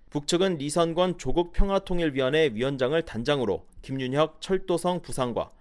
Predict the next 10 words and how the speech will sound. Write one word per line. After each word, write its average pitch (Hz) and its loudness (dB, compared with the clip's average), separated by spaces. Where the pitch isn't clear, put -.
원기루 117 0
체육성 180 0
부상, 104 -6
박용일 123 -2
조평통 147 -2
부위원장, 113 -2
박명철 147 0
민족경제협력위원회 135 -4
부위원장 117 -4
등 85 -8